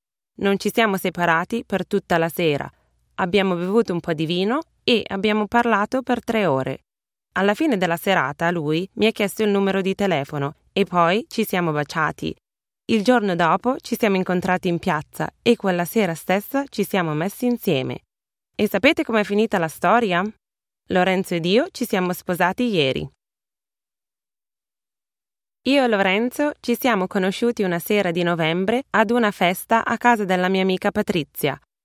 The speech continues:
Appena ci siamo visti, ci siamo innamorati subito. Non ci siamo separati per tutta la sera. Abbiamo bevuto un po' di vino e abbiamo parlato per tre ore. Alla fine della serata lui mi ha chiesto il numero di telefono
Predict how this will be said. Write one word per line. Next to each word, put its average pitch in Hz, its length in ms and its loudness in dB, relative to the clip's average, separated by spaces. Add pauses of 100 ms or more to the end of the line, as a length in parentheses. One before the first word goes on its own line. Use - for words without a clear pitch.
(320)
Appena 320 360 2
ci 214 120 -2
siamo 190 300 0
visti, 185 600 -2
ci 220 140 -4
siamo 196 280 0
innamorati 160 580 0
subito. 143 600 -6 (480)
Non 196 220 0
ci 208 140 -4
siamo 214 240 2
separati 175 720 -2
per 185 200 -4
tutta 185 320 0
la 165 120 2
sera. 156 420 -2 (440)
Abbiamo 190 400 0
bevuto 190 360 0
un 175 80 -2
po' 170 140 -4
di 156 120 -2
vino 190 360 0 (220)
e 233 220 2
abbiamo 208 420 0
parlato 233 540 0
per 240 220 -2
tre 220 220 0
ore. 131 380 -2 (500)
Alla 202 220 2
fine 311 200 0
della 175 220 0
serata 165 540 0
lui 165 420 -2
mi 208 140 2
ha 226 40 0
chiesto 214 320 -2
il 214 60 2
numero 196 320 2
di 190 140 -2
telefono 147 600 -2